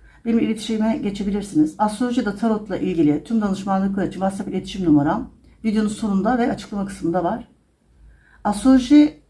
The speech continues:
e, yorumlarının, danışmanlıklarının, e, karşılığını Word olarak yazılı sunuyorum ki her zaman, e, bakın, gerekirse belli tarihleri not edin diye.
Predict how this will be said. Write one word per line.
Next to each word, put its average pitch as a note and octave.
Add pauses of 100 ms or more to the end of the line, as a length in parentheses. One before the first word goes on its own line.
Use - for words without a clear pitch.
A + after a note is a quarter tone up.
(320)
e, E3+ (100)
yorumlarının, F#3
danışmanlıklarının, F#3
e, C#3
karşılığını A#3+
Word A#3+
olarak E3
yazılı G3+
sunuyorum B3+
ki C4
her G#3
zaman, G3
e, E3 (680)
bakın, G3+
gerekirse F#3+
belli F#3+
tarihleri F3+
not F#3+
edin C#3
diye. G3